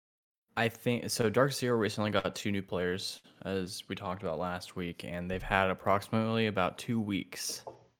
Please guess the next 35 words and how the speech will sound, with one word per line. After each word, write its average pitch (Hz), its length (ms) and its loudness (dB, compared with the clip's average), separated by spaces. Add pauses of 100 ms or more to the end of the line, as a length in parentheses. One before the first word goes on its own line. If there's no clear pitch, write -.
(120)
of 101 180 -4
practice - 460 0
with - 80 -8
these 90 160 -6
new 90 100 -6
players 87 440 -4
and 90 80 -6
getting 95 200 -2
them 95 140 0
up 95 160 -2
to - 120 -12
speed, 92 680 -4 (480)
um, 90 380 -4
with, - 420 -6 (100)
you 98 120 -6
know, 92 120 -2
their, 90 440 0
their 90 240 -4
entire, 92 680 0
you 92 80 -6
know, 87 200 -6 (260)
strat - 440 4
book, - 280 -6 (220)
um, 82 340 -8 (120)
which, 92 300 -4
I 90 60 -8
mean, 87 220 -8
if - 240 -12
you, 87 260 -6 (400)
if - 400 -8
anyone 98 440 0
has 92 580 -2 (260)
ever 92 300 -4
seen 95 340 -4
a, 90 140 -4